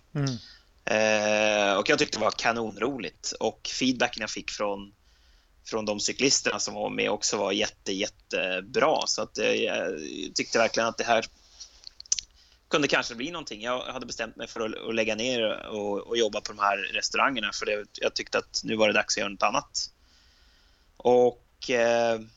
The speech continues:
Speaker 2: ja, så rullade på, så gjorde jag det förs-, första tjugohundraelva och sen även tjugohundratolv. Då blev det både O S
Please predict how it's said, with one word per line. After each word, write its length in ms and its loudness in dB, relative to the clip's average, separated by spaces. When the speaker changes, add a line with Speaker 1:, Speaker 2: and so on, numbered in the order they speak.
Speaker 2:
ja, 360 2
så 180 -8
rullade 280 -6
på, 280 -6
så 100 -6
gjorde 180 -2
jag 80 -2
det 400 0
förs-, 680 -6
första 280 -4
tjugohundraelva 640 0
och 120 -2
sen 280 -4
även 300 2
tjugohundratolv. 840 -2
Då 140 0
blev 200 4
det 80 0
både 300 2
O 320 0
S 360 2